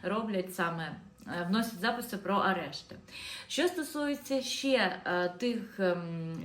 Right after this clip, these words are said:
якби, зловживань, тієї інформації, яка я, яку я вам казала про, е, документи на право власності. Е, у будь-якому випадку, щоб підтвердити, що це ваше майно, необхідно документи, де буде написано:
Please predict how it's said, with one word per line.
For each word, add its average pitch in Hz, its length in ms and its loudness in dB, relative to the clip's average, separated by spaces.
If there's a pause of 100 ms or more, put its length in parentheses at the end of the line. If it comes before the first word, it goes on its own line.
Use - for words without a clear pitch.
якби, 202 300 0
зловживань, 220 760 0
тієї 220 220 0
інформації, 208 600 0
яка 202 160 -2
я, 196 200 0
яку 196 240 0
я 196 140 0
вам 185 180 -2
казала 214 460 2
про, 190 380 -2 (380)
е, 185 220 4
документи 220 540 2
на 208 100 2
право 202 360 -2
власності. - 800 -2 (560)
Е, 185 220 4
у 240 100 4
будь-якому 247 640 4
випадку, 196 680 -2
щоб 247 360 4
підтвердити, 214 800 0
що - 180 -4
це 196 240 -2
ваше 180 560 4
майно, 185 440 2
необхідно 247 580 0
документи, 185 880 0
де 170 140 0
буде 196 260 0
написано: 185 580 2